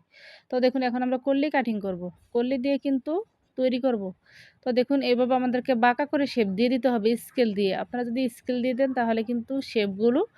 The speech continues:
খুবই সুন্দর হবে বা কাটিং সুন্দর হবে। তো দেখুন, এভাবে আমাদেরকে বাঁকা করে কাটিং করার পরে এভাবে আমাদেরকে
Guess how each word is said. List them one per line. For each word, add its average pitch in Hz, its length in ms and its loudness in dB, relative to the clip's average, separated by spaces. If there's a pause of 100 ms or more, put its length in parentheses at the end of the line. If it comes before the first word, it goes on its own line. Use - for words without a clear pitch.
(380)
খুবই 247 280 4
সুন্দর 240 400 4
হবে 254 220 2
বা 247 140 2
কাটিং 240 220 4 (120)
সুন্দর 220 340 2
হবে। 196 180 0 (600)
তো - 20 -4 (120)
দেখুন, 262 200 2 (120)
এভাবে 233 260 0
আমাদেরকে 247 420 0
বাঁকা 240 240 2
করে 277 200 4
কাটিং 247 280 0
করার 247 220 2
পরে 262 120 2 (160)
এভাবে 233 300 2
আমাদেরকে 247 340 0